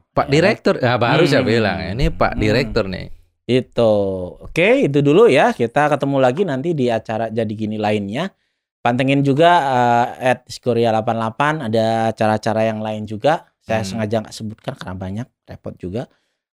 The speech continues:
Speaker 2: Atau nanti juga di podcast. Nah, main
Speaker 1: Hmm.
Speaker 2: juga di podcast kita di Skoria delapan delapan. Kan lebih enak tuh, hemat paket kuota,
Speaker 1: YouTube juga.
Speaker 2: ya kan? Oh, kalau YouTube
Speaker 1: Hmm.
Speaker 2: agak, agak
Speaker 1: Agak
Speaker 2: ini,
Speaker 1: gede ya.
Speaker 2: ya kan? Kalau
Speaker 1: Hmm.
Speaker 2: podcast enak tuh,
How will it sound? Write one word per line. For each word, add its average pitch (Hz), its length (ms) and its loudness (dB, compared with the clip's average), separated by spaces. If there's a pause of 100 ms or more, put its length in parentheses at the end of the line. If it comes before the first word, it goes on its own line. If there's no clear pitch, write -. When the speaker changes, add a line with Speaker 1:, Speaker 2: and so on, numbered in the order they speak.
Speaker 2:
Atau 220 240 2
nanti 202 240 0
juga 180 240 4
di 151 160 0
podcast. - 800 -8
Nah, 98 160 -6
main 147 320 2
Speaker 1:
Hmm. 170 60 0
Speaker 2:
juga 190 160 4
di 170 100 2
podcast - 640 -4
kita 120 300 -2
di 113 240 -8
Skoria 107 400 -2
delapan 104 240 -4
delapan. 104 380 -6 (420)
Kan 139 160 0
lebih 127 160 4
enak 143 240 -2
tuh, 104 80 -4
hemat 104 320 -6
paket 101 320 -6
kuota, 110 240 -2
Speaker 1:
YouTube 131 400 4
juga. 131 240 0
Speaker 2:
ya 117 320 2
kan? 170 320 2
Oh, 135 80 0
kalau 117 160 2
YouTube 117 320 -2
Speaker 1:
Hmm. 113 80 -2
Speaker 2:
agak, 110 200 -2 (200)
agak 104 240 -6
Speaker 1:
Agak - 160 -2
Speaker 2:
ini, 120 80 -2
Speaker 1:
gede 104 180 0
ya. 92 140 -2
Speaker 2:
ya 101 160 -8
kan? 113 160 -14
Kalau 110 240 -4
Speaker 1:
Hmm. 87 80 -6
Speaker 2:
podcast 180 320 -4
enak 165 240 -4
tuh, 95 160 -10